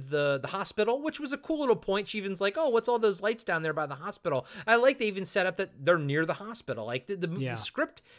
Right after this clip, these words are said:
Speaker 1: the script is very, very tight. It knows what's happening, and it knows where the blob is at all points in time, which is really cool.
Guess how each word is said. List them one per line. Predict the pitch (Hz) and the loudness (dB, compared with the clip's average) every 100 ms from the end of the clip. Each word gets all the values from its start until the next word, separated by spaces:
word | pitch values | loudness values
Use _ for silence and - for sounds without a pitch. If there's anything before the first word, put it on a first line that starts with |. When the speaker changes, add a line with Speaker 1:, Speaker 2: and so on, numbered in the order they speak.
| - | -8
Speaker 1:
the | 151 | -6
script | - 285 285 | -2 -2 -2
is | 170 | -8
very, | 120 117 165 165 147 | -8 0 2 2 0
very | 139 143 120 | 0 0 -2
tight. | - 123 98 | -4 -4 -4
It | 139 143 160 | -8 -10 -6
knows | 151 165 220 233 | 2 4 4 2
what's | 240 | -4
happening, | 196 170 165 175 175 | 0 -2 -2 -4 -6
and | 151 | -4
it | 143 143 | -4 -2
knows | 151 170 156 - - - | -2 -2 -6 -16 -20 -10
where | 135 175 185 | -2 0 2
the | 175 | 2
blob | 143 135 139 151 143 131 - - | -2 -2 0 2 0 -2 -8 -2
is | 190 180 143 117 - | 2 4 4 -2 -2
at | 147 139 | 0 0
all | 135 135 | -2 -2
points | 131 143 131 131 | 0 0 -2 -4
in | 120 | -8
time, | - 123 107 104 117 | -6 -4 -4 -6 -8
which | 120 | -6
is | 127 | -8
really | 120 139 147 127 | -4 0 0 0
cool. | - 160 135 110 | -4 -2 0 -2